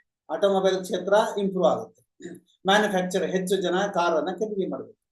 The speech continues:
ಹೆಚ್ಚು ಕ್ಷ-, ಮ್ಯಾನುಫ್ಯಾಕ್ಚರ್ ಕ್ಷೇ-, ಅಂದ್ರೆ ಉದ್ದಿಮೆದಾರರು, ಕಾರ್ ಮಾಲೀಕರು, ಕಾರ್ ಶೋರೂಮ್ನವರು, ಕಾ-, ಎಲ್ ಐ ಸಿ, ಸಾರಿ, ಎಂತದು, ಕಾರ್ ಇನ್ಶೂರೆನ್ಸ್ ಕಂಪನಿಗಳು, ಇವ್ರಿಗೆ ಇವತ್ತು ಎಲ್ಲರೂ ಕೂಡ ಹಬ್ಬದ ಊಟ ಮಾಡ್ತಾ ಇದ್ದಾರೆ, ಪಾಯಸದ ಊಟ ಮಾಡ್ತಾ ಇದ್ದಾರೆ,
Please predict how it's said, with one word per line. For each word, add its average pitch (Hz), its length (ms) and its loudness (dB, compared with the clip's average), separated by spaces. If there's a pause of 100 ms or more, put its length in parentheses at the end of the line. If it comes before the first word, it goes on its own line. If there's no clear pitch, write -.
(280)
ಹೆಚ್ಚು 208 280 6
ಕ್ಷ-, 190 200 -2
ಮ್ಯಾನುಫ್ಯಾಕ್ಚರ್ 180 640 0
ಕ್ಷೇ-, - 240 -10
ಅಂದ್ರೆ 180 240 4 (500)
ಉದ್ದಿಮೆದಾರರು, 202 880 6
ಕಾರ್ 180 340 4
ಮಾಲೀಕರು, 208 640 2
ಕಾರ್ 190 300 2
ಶೋರೂಮ್ನವರು, 208 760 0
ಕಾ-, 196 260 4
ಎಲ್ 180 140 2
ಐ 208 120 6
ಸಿ, 208 460 0 (220)
ಸಾರಿ, 180 240 -2 (120)
ಎಂತದು, 156 680 -2
ಕಾರ್ 208 220 8
ಇನ್ಶೂರೆನ್ಸ್ 202 540 4
ಕಂಪನಿಗಳು, 208 460 0
ಇವ್ರಿಗೆ 220 340 4
ಇವತ್ತು 175 600 2 (200)
ಎಲ್ಲರೂ 190 360 4
ಕೂಡ 180 120 0
ಹಬ್ಬದ 165 460 2
ಊಟ 202 240 4 (120)
ಮಾಡ್ತಾ 156 260 0
ಇದ್ದಾರೆ, 151 240 -2
ಪಾಯಸದ 190 580 4
ಊಟ 190 160 4 (120)
ಮಾಡ್ತಾ 160 320 -2
ಇದ್ದಾರೆ, 147 300 0